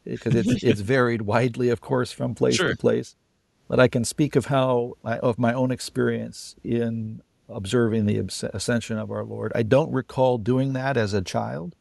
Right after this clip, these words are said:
Speaker 1: I don't recall, I grew up in California in the sixties and seventies. I don't recall having Ascension Day services, probably because it just wasn't the custom in that congregation and in many congregations,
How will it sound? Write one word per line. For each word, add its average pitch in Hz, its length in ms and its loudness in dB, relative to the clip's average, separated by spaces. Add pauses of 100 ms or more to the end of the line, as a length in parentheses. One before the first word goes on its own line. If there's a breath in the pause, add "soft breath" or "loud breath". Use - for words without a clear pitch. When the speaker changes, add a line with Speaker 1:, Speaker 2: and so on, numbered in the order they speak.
(180)
Speaker 1:
I 104 80 -10
don't 117 240 -4
recall, 117 520 0 (500)
I 107 100 0
grew 117 160 4
up 113 100 0
in 107 120 0
California 117 600 2
in 110 160 -2
the 104 100 -4
sixties 110 460 -4
and 98 140 -4
seventies. 107 480 2
I 101 80 0
don't 110 200 -4
recall 120 360 2
having 117 360 4
Ascension 110 480 0
Day 101 180 -2
services, - 640 -10 (640)
probably 120 520 2
because 107 680 0 (120)
it 104 80 -8
just 110 260 -2
wasn't 110 300 2
the 110 80 -6
custom 107 560 -2
in 107 140 -6
that 101 200 -4
congregation 104 640 -4
and 98 180 -4
in 98 160 -2
many 104 220 -2
congregations, 95 800 -12